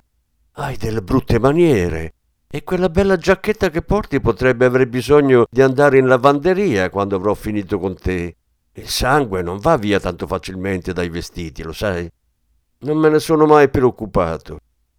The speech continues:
"Forse è il momento di cominciare a farlo", disse Kleber. Parlando, ricordava il primo inverno passato insieme a Elenia, dopo il matrimonio,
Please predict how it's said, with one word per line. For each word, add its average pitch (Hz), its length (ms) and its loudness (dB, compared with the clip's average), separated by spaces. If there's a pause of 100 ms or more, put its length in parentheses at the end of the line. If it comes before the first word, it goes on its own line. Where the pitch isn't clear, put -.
(180)
"Forse 185 400 -4
è 165 40 4
il 151 80 0
momento 156 440 2
di 147 80 -4
cominciare 143 500 2
a 113 60 4
farlo", 87 840 -6
disse 90 360 -12
Kleber. 85 640 -12 (1120)
Parlando, 101 840 -4
ricordava 127 640 -2
il 117 120 -4
primo 123 280 -4
inverno 113 440 0
passato 101 460 -8
insieme 98 400 -6
a 95 40 -2
Elenia, 85 580 -8 (200)
dopo 117 260 -4
il 110 60 -2
matrimonio, 87 800 -4